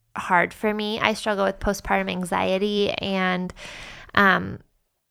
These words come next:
it's just like you're learning a whole new person. And, and every baby I've had has been different with sleep, with eating, with my body, with our family.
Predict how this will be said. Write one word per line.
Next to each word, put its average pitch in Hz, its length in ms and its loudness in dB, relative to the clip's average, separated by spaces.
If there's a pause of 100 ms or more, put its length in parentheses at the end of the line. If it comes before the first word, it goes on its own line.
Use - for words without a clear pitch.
(240)
it's 208 200 -2
just 202 180 -4
like 196 220 0
you're 202 140 2
learning 208 440 2
a 196 60 4
whole 208 400 2
new 202 340 -4 (320)
person. - 640 -2 (300)
And, 196 600 2 (240)
and 208 500 0 (160)
every 233 240 6
baby 226 260 4
I've 208 180 4
had 208 240 2
has 202 140 -2
been 175 200 -4
different 247 560 0
with 196 160 -4
sleep, 262 460 -4
with 208 200 -4
eating, 233 560 0 (440)
with 196 200 0
my 196 240 4
body, 220 720 2
with 190 200 -2
our 208 220 4
family. 208 840 0